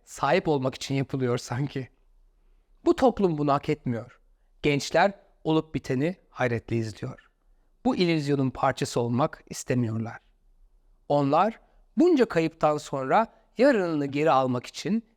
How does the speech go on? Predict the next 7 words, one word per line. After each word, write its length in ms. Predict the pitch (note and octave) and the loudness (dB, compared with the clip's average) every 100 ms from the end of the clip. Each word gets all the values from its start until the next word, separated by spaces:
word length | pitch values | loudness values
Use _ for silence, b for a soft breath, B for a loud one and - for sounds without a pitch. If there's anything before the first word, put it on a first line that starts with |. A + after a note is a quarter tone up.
| _ | _
birilerinin 460 | E3 D#3 C3+ C3+ C#3 | -2 0 0 0 -2
ellerini 540 | C3+ C3 B2 A#2+ E3+ A3 _ _ | -2 -2 -2 -2 -2 -4 _ _
taşın 300 | - - F#3 | -8 -2 0
altına 420 | - B2+ - D3+ | 0 0 0 -4
koysun 380 | D#3+ B2 - C3+ | -2 -4 -4 -6
istiyorlar. 680 | A#2 - A#2 A2+ A2+ - - _ - | -6 -4 -4 -2 -4 -6 -12 _ -4
Onlar 540 | D3+ C#3 D#3+ A#3+ B3 | -2 2 2 0 -4